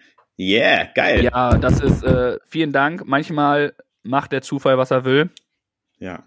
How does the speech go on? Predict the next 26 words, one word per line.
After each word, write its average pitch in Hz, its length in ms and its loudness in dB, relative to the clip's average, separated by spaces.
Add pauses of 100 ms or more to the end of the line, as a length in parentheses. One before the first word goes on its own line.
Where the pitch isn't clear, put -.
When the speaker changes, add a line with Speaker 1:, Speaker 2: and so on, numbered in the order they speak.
(220)
Speaker 2:
Anscheinend 131 420 0
hat 160 80 0
er 131 80 2
diesmal 127 280 -2
wirklich 123 320 -4
ins, 120 240 -10
äh, 117 100 -6
Rote 117 540 0
getroffen, 135 440 2
wie 131 80 0
man 123 140 0
so 120 140 -4
schön 117 180 -4
sagt. 117 320 -4 (1500)
Vielen 160 220 2
Dank. 151 360 2 (640)
Speaker 1:
Gerne. 104 380 -8 (160)
Speaker 2:
Und 131 180 -8
dann 120 500 -4
hören 160 320 4
wir 123 120 4
uns 117 100 -4
auf 113 140 -4
jeden 110 140 -6
Fall 127 160 -8
wieder. 101 220 -12